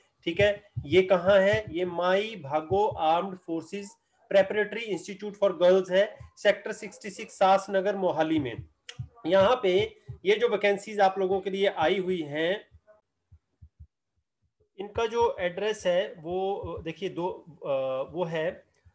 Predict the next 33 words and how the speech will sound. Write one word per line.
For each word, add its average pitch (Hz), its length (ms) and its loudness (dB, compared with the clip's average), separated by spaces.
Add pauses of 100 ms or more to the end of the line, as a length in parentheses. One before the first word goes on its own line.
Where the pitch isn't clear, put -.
(160)
अ, 135 260 -6
माई 147 200 0
भागो 175 580 -2
institute 156 500 -10
है 147 200 -8
ये, 165 60 -6
अ, 233 160 -10 (380)
सेक्टर 135 460 -8
सिक्सटी 175 340 -16
सिक्स, 185 440 -12
अ, 165 160 -2
सास 147 380 -6
नगर, 156 200 -6
मोहाली 131 400 -8
में 147 300 -8 (280)
preparatory 180 500 -2
institute 190 440 -10
है 202 140 -4
girls 147 320 -4
के 139 120 -12
लिए। 113 220 -14 (380)
तो 190 320 -2
female 202 340 0
physical 185 360 -8
इंस्ट्रक्ट-, 170 460 -8
अ, 147 80 -6
training 160 340 -6
instructor 160 420 -12
चाहिए, 156 300 -8
sports, 160 480 -10
अ, 131 280 -8 (100)
instructor 156 360 -14
चाहिए। 147 340 -8